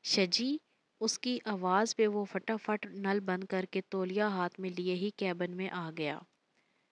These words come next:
सर, वो इस्तकबारिया वाली लड़की गालिबन बख्त को रोकने की कोशिश में नाकाम रही थी। अब वो कोई सफाई देना चाहती थी कि शजी ने इशारे से उसे जाने का कहा।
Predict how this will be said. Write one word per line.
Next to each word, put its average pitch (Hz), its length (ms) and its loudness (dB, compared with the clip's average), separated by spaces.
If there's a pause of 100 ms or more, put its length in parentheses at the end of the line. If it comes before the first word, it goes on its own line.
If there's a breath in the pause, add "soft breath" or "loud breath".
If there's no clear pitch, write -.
(560)
सर, 233 320 2
वो 233 340 0 (240)
इस्तकबारिया 190 720 0
वाली 202 320 2
लड़की 185 400 -2
गालिबन 185 540 0
बख्त 185 300 -4
को 190 180 -2
रोकने 190 440 -2
की 208 180 -4
कोशिश 180 440 -2
में 196 100 -2
नाकाम 180 440 -2
रही 175 280 0
थी। 196 280 -2 (520 loud breath)
अब 214 240 2
वो 214 80 2
कोई 202 200 0
सफाई 190 460 0
देना 180 320 0
चाहती 180 420 -2
थी 185 180 -4
कि 190 160 -4
शजी 196 360 2
ने 226 160 -2
इशारे 185 400 0
से 190 160 -4
उसे 190 320 -2
जाने 175 320 -2
का 170 140 -6
कहा। 160 360 -6